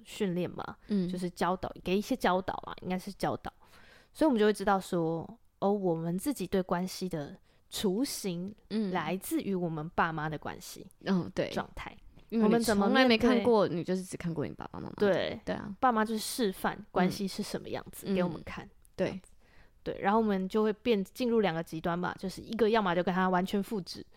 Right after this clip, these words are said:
Speaker 2: 对。
Speaker 1: 就即使超讨厌爸爸这样，
Speaker 2: 但还是不小心复制了。
Speaker 1: 还是复制。
Speaker 2: 对啊。
Speaker 1: 对。然后另外一个就是完全极端，另外一边。
Speaker 2: 就是我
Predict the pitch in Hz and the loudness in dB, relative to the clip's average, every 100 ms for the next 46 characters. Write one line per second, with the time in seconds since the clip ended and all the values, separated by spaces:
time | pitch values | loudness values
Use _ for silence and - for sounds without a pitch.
0 | - - 165 196 - _ - 214 - 226 | -6 -2 -2 -4 -20 _ -6 -6 -4 -2
1 | 285 269 - 277 302 277 160 262 262 - | 0 0 0 2 2 2 0 0 0 -2
2 | _ _ - - 294 208 226 247 214 214 | _ _ -4 4 6 6 4 6 6 4
3 | 233 - 240 233 175 180 285 262 214 185 | 2 2 4 4 2 4 2 4 0 0
4 | 202 135 - 196 202 190 190 - 208 - | -2 -2 -4 -8 0 2 2 0 -8 -12
5 | - 202 208 269 254 226 190 190 226 220 | -4 0 2 4 4 4 2 0 2 2
6 | 196 190 - 202 185 - - - 151 208 | 2 0 0 -2 -4 -8 -8 -6 -4 0
7 | 208 180 185 175 165 - 180 - | 2 2 0 -2 -4 -2 0 0